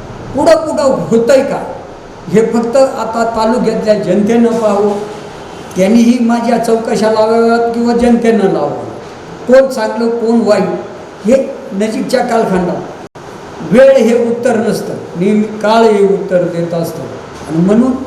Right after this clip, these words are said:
मी नेहमी सांगत असतो की वेळेवरती बोलायचं नसतं, काळाच्या उत्तराची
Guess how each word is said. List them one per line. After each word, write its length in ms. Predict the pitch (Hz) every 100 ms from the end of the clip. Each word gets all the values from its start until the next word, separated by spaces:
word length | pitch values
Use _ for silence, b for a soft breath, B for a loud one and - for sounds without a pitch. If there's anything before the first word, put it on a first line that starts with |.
| - - - - - - 156
मी 100 | 208
नेहमी 420 | 214 269 269 277
सांगत 400 | - 208 180 170
असतो 260 | - - - - - - - - -
की 220 | 175 208
वेळेवरती 840 | 254 285 277 262 214 - 233 240 - - - - -
बोलायचं 460 | 175 226 233 233 220
नसतं, 280 | 208 - 180
काळाच्या 580 | - 196 202 240 247
उत्तराची 640 | 269 254 - 269 240 233